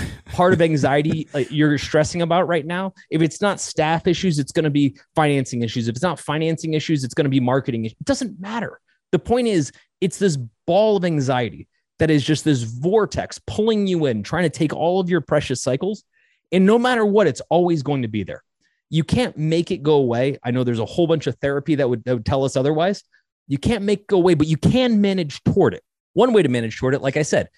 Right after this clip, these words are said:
is to start out by recognizing that it does exist. Okay, this is my anxiety. It's firing up, four A M. Here we go again. And say to yourself, "No matter what I think or how much more I analyze this, it actually won't matter." Hard to,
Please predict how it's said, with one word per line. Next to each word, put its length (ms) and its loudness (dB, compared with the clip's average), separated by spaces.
is 160 2
to 60 0
start 240 0
out 120 0
by 100 2
recognizing 720 0
that 120 4
it 120 -4
does 220 2
exist. 560 -8
Okay, 280 -2
this 300 -6
is 140 0
my 160 0
anxiety. 400 2
It's 140 -4
firing 300 2
up, 140 0
four 280 0
A 100 4
M. 140 0
Here 120 -2
we 80 0
go 140 2
again. 360 -2
And 160 0
say 120 2
to 60 0
yourself, 300 2
"No 100 0
matter 260 2
what 320 0
I 160 -4
think 460 -4
or 300 -2
how 100 0
much 220 -2
more 180 0
I 60 2
analyze 560 -2
this, 260 -4
it 180 -2
actually 440 -4
won't 300 0
matter." 240 -8
Hard 420 2
to, 140 -2